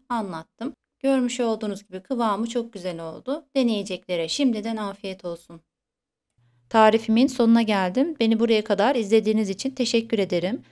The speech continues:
Tarifle ilgili detaylı malzeme listesine açıklamalar kısmından ulaşabilirsiniz. Sormak istedikleriniz olursa yorumlar kısmından bana ulaşabilirsiniz.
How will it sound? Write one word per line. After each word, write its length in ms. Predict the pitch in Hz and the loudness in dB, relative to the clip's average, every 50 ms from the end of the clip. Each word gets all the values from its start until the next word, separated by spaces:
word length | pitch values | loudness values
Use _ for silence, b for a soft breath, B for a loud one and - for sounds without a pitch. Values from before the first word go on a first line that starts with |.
| b b | b b
Tarifle 440 | _ 247 226 226 254 262 254 254 220 220 | _ 0 0 0 0 0 0 2 2 2
ilgili 280 | 208 196 208 226 262 | 2 0 0 0 2
detaylı 380 | 233 233 233 233 226 226 220 233 | 2 2 2 2 0 2 2 2
malzeme 420 | 226 226 220 220 208 214 220 220 | 0 0 0 -2 -2 0 0 0
listesine 600 | 214 214 - - 196 190 - 180 180 180 220 277 277 | -2 -4 -4 -6 -6 -6 -4 -4 -4 -2 -2 -2 -2
açıklamalar 680 | 220 220 - - - 214 214 214 214 214 214 233 254 | -2 -6 -6 -8 -4 -4 -2 -2 -2 -2 -2 -2 -2
kısmından 480 | 254 233 220 - 208 196 196 190 214 254 | -4 -6 -8 -6 -6 -6 -4 -4 -4 -2
ulaşabilirsiniz. 960 | 247 214 202 202 - 214 202 196 185 196 196 - - - 170 175 220 269 - | 0 -2 -2 -2 -2 -4 -4 -4 -6 -6 -6 -8 -8 -8 -6 -6 -6 -6 -4
Sormak 360 | - 233 220 214 226 254 247 | -2 -2 0 2 2 0 0
istedikleriniz 600 | - - - 202 190 185 - _ 196 185 185 170 | -2 -4 -6 -4 -4 -4 -6 _ -4 -4 -4 -2
olursa 580 | - - 220 220 247 240 - - 240 254 247 - _ | 0 -2 0 0 -2 -6 -4 -4 -4 -4 -4 -4 _
yorumlar 420 | 226 220 220 220 220 226 226 233 226 | 0 0 2 2 2 2 2 0 -2
kısmından 540 | 226 226 - 185 180 170 180 214 247 277 | -4 -6 -4 -6 -6 -4 -2 0 2 2
bana 200 | 254 214 214 214 | 2 2 2 0
ulaşabilirsiniz. 1040 | 214 208 208 208 - 202 185 196 185 185 180 - - 170 165 180 247 - - - - | 0 -2 -2 -2 -2 -4 -2 -2 -4 -4 -4 -4 -6 -6 -4 -2 -4 -4 -4 -12 -14